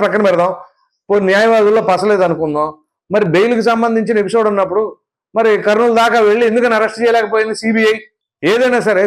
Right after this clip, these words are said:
సీబీఐ చెప్పాలి కోర్టుకి, మరి మేము ఆయన అరెస్ట్ చేయాలి, త్వరగా మీకు ఆ-, మీరు ఆర్డర్స్ ఇవ్వండి, అప్పుడు కానీ ఈ కేసును మేము తేలుస్తామని చెప్పేసి అనాలి. ఈ కేసుకు సంబంధించి ఇప్పటి వరకు కూడా సీబీఐ కోర్టుకు సమర్పించింది ఆ డిస్క్లో పదమూడు లక్షల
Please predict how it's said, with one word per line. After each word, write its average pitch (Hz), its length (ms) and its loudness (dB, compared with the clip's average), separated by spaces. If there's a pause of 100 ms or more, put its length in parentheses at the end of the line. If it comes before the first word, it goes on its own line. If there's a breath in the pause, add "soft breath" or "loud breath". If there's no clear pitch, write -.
సీబీఐ 262 400 0 (100)
చెప్పాలి 220 320 2
కోర్టుకి, 180 420 -2 (300)
మరి 214 180 2
మేము 208 160 4
ఆయన 165 220 0
అరెస్ట్ 190 220 0
చేయాలి, 226 260 2
త్వరగా 196 360 0
మీకు 185 140 0
ఆ-, 139 220 0
మీరు 143 200 2
ఆర్డర్స్ 208 260 -2
ఇవ్వండి, 196 300 0 (1000)
అప్పుడు 180 260 -2
కానీ 240 140 2
ఈ 185 100 -4
కేసును 214 280 0
మేము 190 160 -2
తేలుస్తామని 214 520 0
చెప్పేసి 202 280 -2
అనాలి. 151 280 0
ఈ - 20 -12 (100)
కేసుకు 233 340 0
సంబంధించి 175 520 -2 (1000)
ఇప్పటి 208 300 0
వరకు 196 200 0 (120)
కూడా 185 140 2 (200)
సీబీఐ 226 500 0 (100)
కోర్టుకు 220 340 -2
సమర్పించింది 190 640 -2 (420)
ఆ 147 40 0 (100)
డిస్క్లో 196 320 0 (540 soft breath)
పదమూడు 220 320 2
లక్షల 208 300 0